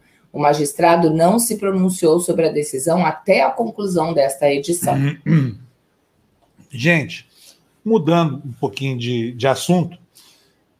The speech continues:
Speaker 2: preciso comentar aqui. Vocês viram o Bolsonaro ontem falando mal dos professores, não? Atenção, professor Bolsominion. O seu presidente te deplora. Sinto muito dizer.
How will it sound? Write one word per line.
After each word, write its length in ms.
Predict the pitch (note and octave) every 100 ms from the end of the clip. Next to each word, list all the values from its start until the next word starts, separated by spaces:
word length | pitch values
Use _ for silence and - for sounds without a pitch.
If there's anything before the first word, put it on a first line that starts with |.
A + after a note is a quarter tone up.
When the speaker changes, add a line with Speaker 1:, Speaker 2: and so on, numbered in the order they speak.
| _
Speaker 2:
preciso 240 | - C#3+
comentar 400 | F3+ E3+ D#3+ D#3
aqui. 160 | C#3 C#3
Vocês 300 | B2+ F3 D#3
viram 180 | G3 F#3+
o 40 |
Bolsonaro 520 | D3+ C#3+ C#3+ C3+ B2+
ontem 140 | C3+ -
falando 280 | C3 C3
mal 140 | B2 B2
dos 80 | A#2+
professores, 580 | A2+ A#2+ A2 F3+ E3
não? 160 | A#2 G2+ - _ _
Atenção, 400 | F3 E3+ F3 D3
professor 480 | C#3 C3 C3+ - C#3+
Bolsominion. 580 | B2+ C3 C#3+ D#3+ C3 G#2
O 480 | - _ _ _
seu 160 | - A#3
presidente 480 | - D#3 D#3 E3+ F3
te 140 | E3+
deplora. 680 | E3 F3+ F3 D3 B2+ G2+ G2+ _
Sinto 320 | - D#3+ E3+ F#3+
muito 220 | D#3 C#3+
dizer. 500 | C3+ A#2 D#3 E3+